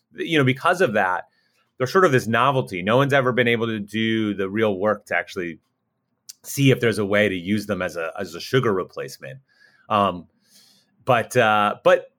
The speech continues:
they're really fun. You can order them on the internet. You can get them freeze dried or as little tablets. And, like, me and my son, uh, who's six,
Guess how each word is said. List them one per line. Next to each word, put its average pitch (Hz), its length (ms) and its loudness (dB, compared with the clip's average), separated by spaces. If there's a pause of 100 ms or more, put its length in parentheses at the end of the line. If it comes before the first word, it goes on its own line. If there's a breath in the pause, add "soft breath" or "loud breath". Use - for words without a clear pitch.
they're 202 120 4
really 233 260 4
fun. 185 140 2
You 151 100 2
can 185 100 0
order 196 240 4
them 196 120 2
on 185 120 6
the 160 120 0
internet. 127 460 2
You 123 120 -8
can 120 120 -6
get 135 160 -2
them 127 100 -6
freeze 120 340 0
dried 104 440 2
or 95 100 6
as 87 120 -2
little 95 140 -2
tablets. 87 760 0
And, 101 300 0
like, 101 180 -4
me 131 160 2
and 120 100 2
my 101 140 0
son, 92 520 -2 (500)
uh, 87 240 -2
who's 92 200 -10
six, - 540 -6